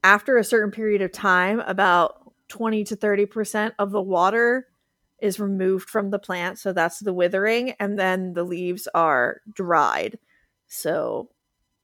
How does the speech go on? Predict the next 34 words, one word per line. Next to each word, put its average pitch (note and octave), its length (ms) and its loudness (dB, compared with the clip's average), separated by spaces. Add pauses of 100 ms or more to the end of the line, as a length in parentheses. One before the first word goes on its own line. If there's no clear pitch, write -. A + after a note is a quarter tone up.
(460)
that - 200 0
means, E3+ 600 -8
you E3+ 100 -10
know, F#2 260 -14
being C3 260 -8
laid D#3+ 260 0
out D#3+ 180 2
in E3+ 80 -12
the E3 100 -10
sun B3+ 480 -2
to B3+ 120 -8
dry, A3 840 4
or, F3 760 -6
you F#3 100 -8
know, E3 140 -4
being F3+ 260 -4
dried E3 340 2
through, E3+ 120 -4
like, C#3+ 160 -4
a F3+ 40 -6
steaming A3+ 480 -2
process, G3 640 0
depending F3+ 460 -6
on D#3+ 340 -4 (720)
exactly F3+ 800 0 (180)
what F#3 260 -2
you're E3+ 160 -4
doing. F#3+ 720 2
And F#3 200 -4
then E3+ 360 -4 (240)
some G3 240 -4
of F3+ 140 -6
the F3+ 180 -4
other E3+ 640 2